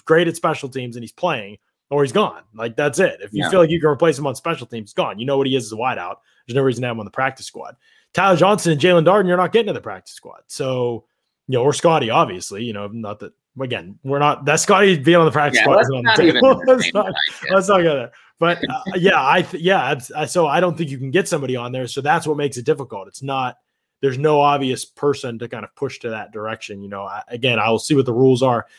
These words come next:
Speaker 1: Maybe Jaden Mickens could be there, but, you know, that probably, we've, we've already rolled him out, and he was actually a pretty good kickoff return guy last year, but that's gonna obviously be,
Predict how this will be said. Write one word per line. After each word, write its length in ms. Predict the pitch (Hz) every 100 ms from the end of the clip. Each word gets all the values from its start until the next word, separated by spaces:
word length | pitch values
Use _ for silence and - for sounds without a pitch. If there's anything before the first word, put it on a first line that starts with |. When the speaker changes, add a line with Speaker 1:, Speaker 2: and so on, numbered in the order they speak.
| _ _
Speaker 1:
Maybe 280 | 139 165 156
Jaden 300 | 131 147 127
Mickens 420 | 135 151 123 117
could 140 | - 104
be 180 | 113 107
there, 260 | 107 107
but, 160 | 107 110 _
you 160 | 117 113
know, 60 |
that 280 | 117 113 _
probably, 260 | - 113 98 107
we've, 300 | 139 127 104
we've 160 | 131 151
already 200 | 147 127
rolled 280 | 135 143 120
him 160 | 147
out, 300 | 117 143 131
and 100 | 135
he 120 | 127
was 120 | 175 170
actually 300 | 170 175 185
a 60 |
pretty 200 | - 190
good 240 | 160 196 165
kickoff 340 | 208 233 135
return 280 | 123 123 113
guy 160 | 107
last 340 | 107 104 101 -
year, 120 | 98
but 220 | 110 107 _ _ _ _ -
that's 240 | 131 135 -
gonna 160 | 139
obviously 380 | 123 127 123 123
be, 160 | 117